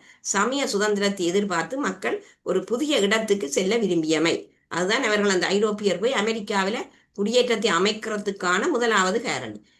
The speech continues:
இரண்டாவது காரணம் என்னன்னு சொன்னால், வர்த்தகத்தின் பொருட்டு, அதாவது வியாபாரம் செய்யும் நோக்கத்தோட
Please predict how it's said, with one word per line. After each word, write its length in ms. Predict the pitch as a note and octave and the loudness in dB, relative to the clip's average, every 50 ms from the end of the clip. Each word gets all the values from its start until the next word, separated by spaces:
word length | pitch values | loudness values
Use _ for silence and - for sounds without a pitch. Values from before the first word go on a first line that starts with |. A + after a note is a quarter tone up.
| _ _ - | _ _ -6
இரண்டாவது 500 | A3 B3 C#4+ D4+ D#4+ D#4+ D#4+ D4+ D4+ B3+ | -4 -2 0 0 2 2 2 2 2 0
காரணம் 340 | B3 A#3 G#3+ G#3 G#3 G3+ | 0 2 2 4 4 4
என்னன்னு 260 | F#3+ F3+ F3+ E3 E3+ - | 4 4 2 0 -2 -4
சொன்னால், 380 | D3 C3+ C#3 D3 D3 D3+ D#3+ - - - _ _ _ B2+ C#3+ | -6 -6 -4 -2 -2 -2 -2 -4 -10 -20 _ _ _ -10 -4
வர்த்தகத்தின் 760 | E3 F3+ G#3 A3 - - D4+ D4+ D#4 F4+ A3+ - A3+ G3+ F#3+ | -2 -2 -2 -2 -6 -6 -4 -2 -2 -4 -4 0 2 4 4
பொருட்டு, 460 | E3+ E3+ D#3+ D3+ C#3+ D3 C#3 D3+ C3+ - | 4 2 0 0 -2 -4 -4 -4 -4 -4
அதாவது 360 | - E3 F3+ F#3+ G3 G3+ G3+ | -2 -2 0 0 2 2 2
வியாபாரம் 500 | G3+ G#3+ A3+ A#3+ A#3+ A#3+ A3+ A3 G#3+ G3+ | 2 2 0 0 0 0 -2 0 -2 -2
செய்யும் 320 | G3+ G3+ F#3 F#3 F3+ E3+ | -2 0 0 0 0 0
நோக்கத்தோட 480 | E3+ D#3+ D#3+ D#3+ C#3+ - C#3+ C3+ C3+ | -2 -2 -4 -6 -8 -6 -6 -4 -4